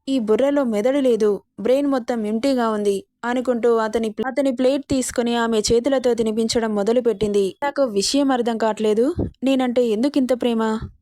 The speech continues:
ఏమో నాకేం తెలుసు, నా మనసును అడుగు" అనింది. ఆ మాటకి నవ్వుతూ చూశాడు. అతని నవ్వుని అపురూపంగా చూస్తూ ఉంది ఈషా. ఇక ఇద్దరూ కలిసి తినేసి బయలుదేరారు. అక్కడి నుండి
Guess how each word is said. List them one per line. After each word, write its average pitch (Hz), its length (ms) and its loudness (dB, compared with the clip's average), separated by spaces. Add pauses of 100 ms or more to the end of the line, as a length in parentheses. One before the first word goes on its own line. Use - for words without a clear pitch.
(180)
ఏమో 226 360 0 (100)
నాకేం 240 380 0
తెలుసు, 233 440 0 (220)
నా 233 140 -2
మనసును 220 440 -2
అడుగు" 214 340 0 (480)
అనింది. 233 500 -2 (640)
ఆ 254 120 -2
మాటకి 240 500 0
నవ్వుతూ 226 380 0
చూశాడు. 220 600 0 (360)
అతని 247 320 0
నవ్వుని 233 460 0
అపురూపంగా 240 580 0
చూస్తూ 226 380 0
ఉంది 208 280 -2 (500)
ఈషా. 240 460 -2 (240)
ఇక 262 140 -2
ఇద్దరూ 254 400 0
కలిసి 240 300 -2
తినేసి 233 400 0
బయలుదేరారు. 214 760 0 (640)
అక్కడి 247 320 0
నుండి 220 280 0